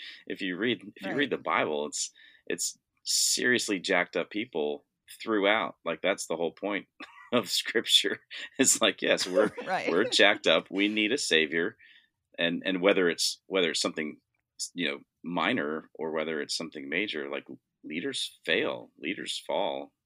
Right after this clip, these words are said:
Speaker 1: Um, and none of us are immune to that. Um, you know, it, that even just whatever failure, like, we're all flawed and we all have our flesh that we deal with. And, um, so it should never be a surprise.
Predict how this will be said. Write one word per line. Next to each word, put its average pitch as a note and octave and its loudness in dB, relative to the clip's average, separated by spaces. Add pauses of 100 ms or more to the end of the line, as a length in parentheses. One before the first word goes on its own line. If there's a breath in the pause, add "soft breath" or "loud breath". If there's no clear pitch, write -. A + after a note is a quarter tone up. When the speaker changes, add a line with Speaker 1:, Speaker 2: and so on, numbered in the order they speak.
(140)
Speaker 1:
Um, C#2+ -12 (180)
and - -14
none F2+ -6
of A#2+ -4
us - -4
are C#2 -10 (680 soft breath)
immune C#2+ -8
to - -12
that. C2+ -8 (260)
Um, B1 -12 (600)
you C#2+ -10
know, C2 -10
it, - -16 (180)
that B1 -8 (540)
even - -16
just - -10 (720 soft breath)
whatever F#2 4
failure, G1+ -10
like, - -16
we're D2+ -2
all D#2 0
flawed C#2 -4 (280)
and C#2+ -14
we C2 -12
all C#2 -6
have C#2+ -10
our A#1+ -10
flesh - -4
that - -12
we C2 -12
deal D#2 -6
with. C2 -10
And, A#1+ -16 (580 soft breath)
um, B1 -14
so - -10 (580)
it - -6
should - -4
never D2+ -4
be C#2 -6
a C2+ -6
surprise. C#2 -4